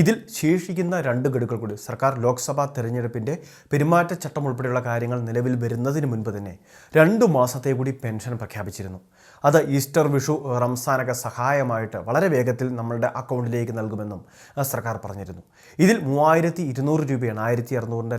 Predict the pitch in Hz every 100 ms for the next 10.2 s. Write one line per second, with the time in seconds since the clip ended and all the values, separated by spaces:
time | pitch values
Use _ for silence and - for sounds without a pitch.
0 | 113 113 117 113 113 120 113 - 95 95
1 | 123 160 135 120 139 151 156 160 160 131
2 | 120 123 123 120 104 107 127 180 - -
3 | - 147 - 202 185 180 180 180 175 120
4 | 123 123 117 123 131 131 110 110 120 110
5 | 104 143 160 107 104 104 104 107 117 107
6 | 104 98 98 95 90 - _ - - 175
7 | 196 233 165 147 147 127 123 135 143 120
8 | 117 113 110 120 113 104 113 104 101 117
9 | 135 - 123 - - - 151 170 202 190
10 | 160 160